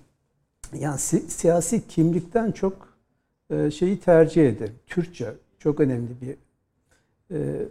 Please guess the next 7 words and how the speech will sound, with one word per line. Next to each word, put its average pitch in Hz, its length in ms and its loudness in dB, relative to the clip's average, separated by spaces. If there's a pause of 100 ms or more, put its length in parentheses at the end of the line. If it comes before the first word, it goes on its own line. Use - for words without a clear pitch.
bizim 135 440 2
kimliğimizi, 139 1000 4 (140)
o 143 160 -2
iki - 340 -8
bin 139 120 4
yıllık 131 400 -2
kimliği 143 440 0